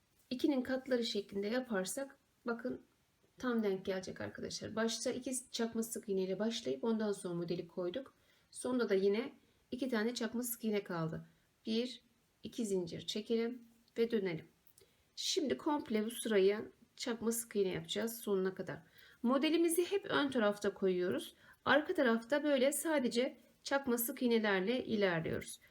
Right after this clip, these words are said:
Çok kolay ama çok güzel gösterişli bir model. Evet, ben bu modelden bir terlik yaptım arkadaşlar. Şimdi birazdan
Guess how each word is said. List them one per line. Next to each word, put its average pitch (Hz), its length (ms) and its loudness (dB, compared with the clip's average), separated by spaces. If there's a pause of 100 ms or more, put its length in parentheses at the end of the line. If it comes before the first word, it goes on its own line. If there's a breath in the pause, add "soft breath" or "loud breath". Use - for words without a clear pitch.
(180 soft breath)
Çok - 300 -2
kolay 269 380 4
ama 262 180 2
çok 311 300 -6
güzel 214 340 0
gösterişli 226 760 -2 (260)
bir 226 140 0
model. 175 340 -2 (300 soft breath)
Evet, 277 260 2
ben 277 180 6
bu 294 100 -2
modelden 247 640 4 (840)
bir 277 320 -2 (200)
terlik 240 440 4
yaptım 185 360 2
arkadaşlar. 185 800 -2 (380)
Şimdi 226 380 -2
birazdan 226 800 4